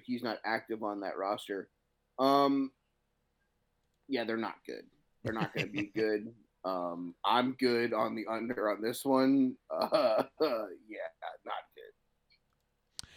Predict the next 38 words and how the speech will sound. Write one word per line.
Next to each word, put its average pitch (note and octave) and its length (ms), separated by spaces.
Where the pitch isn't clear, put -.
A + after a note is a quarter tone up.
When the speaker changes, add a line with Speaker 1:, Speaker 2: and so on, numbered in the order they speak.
Speaker 2:
Yeah, A2+ 600
<sighs> - 220
you D3 160
know, C3 320
and A3+ 120
it's G#3+ 160
weird G#3+ 420
because F#3 720
there, F#3+ 200
there's G#3 280
a A#3+ 60
p-, G#3+ 220
few G#3+ 240
points, F#3+ 440
like, F#3 200
last C#3 420
year E3+ 300
where, B2+ 540
uh, B2 440
Buffalo, C#3+ 1120
like, A#2+ 340
the, D#3 140
you F#3 120
know, C#3 160
the D3+ 60
Caps G#3+ 320
would A#3 80
go A3+ 140
into G#3+ 100
Buffalo F3+ 420
and A#2+ 100
lose, D#3 160
like, E3 140
four F3 300
one, F3+ 280
you C3+ 120
know, B2 120
but C3+ 180